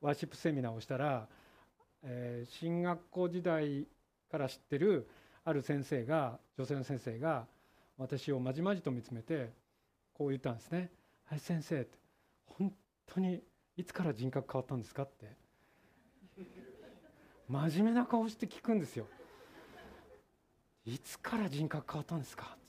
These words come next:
つって。「ね、何の話？」っつってね。「いや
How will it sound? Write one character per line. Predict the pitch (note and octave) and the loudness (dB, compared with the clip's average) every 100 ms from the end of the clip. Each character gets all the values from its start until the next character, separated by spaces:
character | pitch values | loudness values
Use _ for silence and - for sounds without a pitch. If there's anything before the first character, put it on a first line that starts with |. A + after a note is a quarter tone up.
| - | -18
つ | C3+ | -16
っ | |
て。 | - _ - - - _ _ G2+ | -16 _ -20 -20 -20 _ _ -10
「ね、 | F#2+ D3 F3+ | 0 2 4
何 | C#3 F#3+ | 4 6
の | A#3+ | 6
話？」 | B3+ D#4 D#4 | 6 4 4
っ | D4 | -2
つ | - | -4
っ | |
て | - | -8
ね。 | A2 C#3+ D#3 - - - - - - _ _ _ C3+ | -4 -4 -6 -14 -20 -20 -20 -20 -20 _ _ _ -20
「い | |
や | D#3 | -16